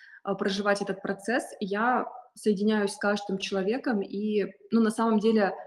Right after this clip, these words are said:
это единое поле, и, соединяясь с одним человеком, каждый проживает внутреннюю трансформацию и через голос, через слово просто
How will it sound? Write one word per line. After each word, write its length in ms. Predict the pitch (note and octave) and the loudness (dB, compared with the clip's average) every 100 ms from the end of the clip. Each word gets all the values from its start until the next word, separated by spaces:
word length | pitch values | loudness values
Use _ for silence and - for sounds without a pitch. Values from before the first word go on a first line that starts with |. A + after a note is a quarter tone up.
| - _ _ _ - _ _ | -20 _ _ _ -20 _ _
это 180 | G#3 G#3 | -4 2
единое 640 | G#3+ G3 F#3+ A3+ G3+ F3 E3+ - | 2 2 4 6 6 2 -2 2
поле, 520 | G3 B3 C4 F#3+ - - - - _ _ _ _ _ _ _ _ _ _ _ | 4 4 4 2 -2 -10 -20 -20 _ _ _ _ _ _ _ _ _ _ _
и, 120 | G#3+ G#3 | -2 0
соединяясь 540 | G#3 G3+ G3+ G3+ G3 | 2 2 2 2 0
с 40 | |
одним 220 | G3 A3 B3 | 0 0 -2
человеком, 520 | C4 G3+ G3+ F#3+ F#3 | -2 0 0 -2 -2
каждый 360 | G3 G#3+ G#3+ | -2 0 -2
проживает 680 | G#3 G3+ F#3 F#3+ G3 G3+ G3 G3 | -4 -4 -4 0 2 2 0 -4
внутреннюю 760 | F3+ F#3+ G#3 G#3 G3+ F#3+ F3+ F3+ - _ _ _ _ _ _ - | -6 -2 -2 0 0 0 -2 -6 -14 _ _ _ _ _ _ -8
трансформацию 1120 | G3+ G3 - G3+ G3 G3 F#3+ - F3+ F3 - - _ - | -4 -4 0 2 4 2 0 -2 0 -2 -4 -14 _ -6
и 260 | G#3+ G#3+ - | -4 -4 -4
через 380 | - G3 F3+ | 2 2 2
голос, 380 | F3+ G3 B3 A#3+ | 2 2 2 0
через 300 | - G3 F#3+ | -2 -4 -4
слово 240 | G3 G#3+ A#3 | -2 -2 -2
просто 440 | G3 G#3+ G#3 F#3 | -4 -2 -4 -4